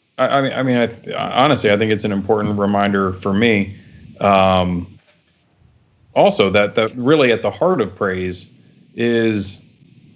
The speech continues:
um, at the heart of praise and worship is a real surrender, a real,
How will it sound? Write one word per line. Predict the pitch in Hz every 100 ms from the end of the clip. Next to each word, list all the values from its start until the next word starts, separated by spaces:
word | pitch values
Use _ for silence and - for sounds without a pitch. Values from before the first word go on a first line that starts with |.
| _
um, | - 104 98 95 95 95 92 90 92 - _ _ _ _ _ _ _ _ _ _ _ _ _ _ _ _ -
at | 127
the | 135
heart | 127 170 175
of | 156
praise | - 135 139 120
and | 110
worship | 110 120 - 95 95 - _ _ _ _ _ _ _ _ _ -
is | 110 107 101 98 98 92 95 - _ _ _ _ _ _ _ _ _ _ -
a | 113
real | 117 120 120 113 113 107 - - _ - - _ _ _ _ _ _ _ _ _ _ _ _ _ _ _
surrender, | - - 113 110 113 107 101 98 95 - - _ - _ _ _ - - -
a | 107
real, | 110 113 110 107 101 101 98